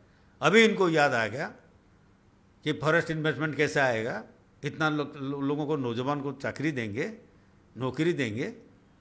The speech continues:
वुमेन सेक्रेटरीज नहीं, एम-, वुमेन्स एम्पावरमेंट करेंगे। आज चुनाव के बाद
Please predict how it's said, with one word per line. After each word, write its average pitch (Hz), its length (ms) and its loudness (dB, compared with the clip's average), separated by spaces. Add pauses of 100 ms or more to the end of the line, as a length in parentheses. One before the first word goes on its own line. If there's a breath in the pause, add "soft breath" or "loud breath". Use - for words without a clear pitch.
(680)
वुमेन 147 200 0
सेक्रेटरीज 143 480 -4
नहीं, 147 340 -2
एम-, 127 280 -6
वुमेन्स 139 360 -4
एम्पावरमेंट 139 600 0
करेंगे। 123 440 -4 (800)
आज 139 520 0
चुनाव 156 260 2
के 143 80 2
बाद 98 260 -6